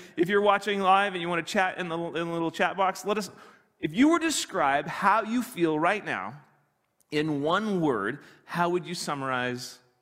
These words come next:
what that would be? And as I think back over that post and af-, over that question, uh, some of the answers that people gave, people were saying, "I just, I feel numb." Other people were saying that they feel angry. Other people were saying they're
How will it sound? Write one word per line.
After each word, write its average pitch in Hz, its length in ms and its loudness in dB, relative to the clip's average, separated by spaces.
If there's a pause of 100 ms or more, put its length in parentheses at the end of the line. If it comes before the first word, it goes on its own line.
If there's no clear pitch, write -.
(120)
what 107 140 -8
that 113 140 -2
would 123 100 -8
be? 151 200 -4 (920)
And 202 100 2
as 196 60 4
I 202 120 6
think 240 220 -8
back 214 240 2
over 208 220 0
that 190 200 2
post 180 380 0
and 170 100 -4
af-, 165 240 -2
over 170 320 0
that 160 140 -4
question, 156 420 -2 (260)
uh, 156 180 2
some 226 160 0
of 226 60 -4
the 202 160 2
answers 196 340 0
that 190 100 -4
people 185 240 -4
gave, 175 360 0
people 185 220 -4
were 180 80 0
saying, 170 300 -2
"I 151 320 0
just, 147 460 -8
I 127 80 -6
feel 110 400 -6 (140)
numb." 95 560 -6 (1400)
Other 208 180 4
people 202 320 -2
were 190 120 2
saying 190 300 0
that 180 100 -2
they 170 140 0
feel 175 300 -2 (380)
angry. 165 540 0
Other 208 200 2
people 220 260 0
were 202 120 2
saying 190 300 0
they're 170 300 0